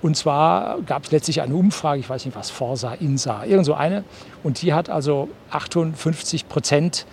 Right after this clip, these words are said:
mm, ausgemacht, die mit der Ampel nicht zufrieden sind. Das ist eine mächtige Zahl. Und es ist schlimmer geworden. Vor ein paar Monaten waren's noch fünfzig Prozent, jetzt sind's schon siebenundfünfzig, achtundfünfzig Prozent.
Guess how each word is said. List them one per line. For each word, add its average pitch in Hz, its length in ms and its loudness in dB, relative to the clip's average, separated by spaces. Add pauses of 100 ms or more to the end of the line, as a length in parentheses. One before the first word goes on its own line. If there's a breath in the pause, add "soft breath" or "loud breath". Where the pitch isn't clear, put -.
(480 loud breath)
mm, 147 460 -4 (200)
ausgemacht, 156 880 -2
die 160 240 0
mit 151 420 -2
der 131 140 -6
Ampel 151 420 -2 (240)
nicht - 480 -4
zufrieden 151 540 -8
sind. - 480 -12 (340)
Das 147 200 -4
ist 131 100 -4
eine 127 180 -6
mächtige 123 560 -6
Zahl. 131 340 -6 (600 loud breath)
Und 160 140 4
es - 140 -2
ist 156 100 0
schlimmer 175 380 2
geworden. 185 640 -4
Vor 127 480 -4
ein 113 100 -10
paar 135 140 -4
Monaten 147 440 -2
waren's 123 280 -4
noch 123 80 -10
fünfzig - 400 -6
Prozent, 185 420 -6
jetzt 139 160 -6
sind's 143 180 -6
schon 131 160 -6
siebenundfünfzig, 147 680 -8
achtundfünfzig 180 640 -6
Prozent. 175 420 -4